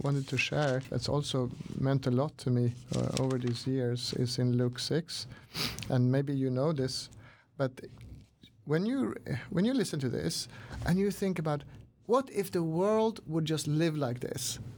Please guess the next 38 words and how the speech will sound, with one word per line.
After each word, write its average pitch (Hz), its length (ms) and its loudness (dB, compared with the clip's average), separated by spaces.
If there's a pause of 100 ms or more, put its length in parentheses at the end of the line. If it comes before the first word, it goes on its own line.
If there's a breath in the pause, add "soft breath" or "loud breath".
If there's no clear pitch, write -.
(200)
That's, - 560 -2
that's, 151 220 0
uh, - 680 -4
I 185 100 2
think, 226 300 -2
you 165 140 2
know, 160 200 2 (1080 loud breath)
we 202 260 2
can 202 500 0 (400)
have 180 160 4
many 190 280 4
opinions 175 680 0
about, 139 640 -2
uh, 69 180 2
each - 240 0
other 139 460 2
and, 135 340 2
uh, - 320 -6
how - 140 0
we 143 140 4
are 143 320 0
in 135 80 0
this 127 240 -2
world. - 380 -4 (520 loud breath)
But 160 160 0 (460)
I 190 140 2
would 240 200 2
say 139 320 0
that 147 180 0
a 156 60 2
good 254 400 0
test - 580 -6 (280 loud breath)
on 156 140 2
the 156 60 2
quality 180 500 -2
of 143 120 0
a 143 60 2
man 139 420 -2